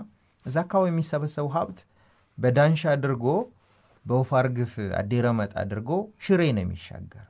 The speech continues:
እና ግን መሰረተ ልማት ቢሆን ኖሮ በትክክል ማህበረሰብን ለመጥቀም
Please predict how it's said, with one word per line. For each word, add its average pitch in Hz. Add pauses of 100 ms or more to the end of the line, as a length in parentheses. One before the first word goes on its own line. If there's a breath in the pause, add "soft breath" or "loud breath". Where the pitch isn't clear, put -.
(140)
እና 127 (300)
ግን 208 (200)
መሰረተ 202
ልማት 185 (200)
ቢሆን 147
ኖሮ 127
በትክክል 117
ማህበረሰብን 123
ለመጥቀም 127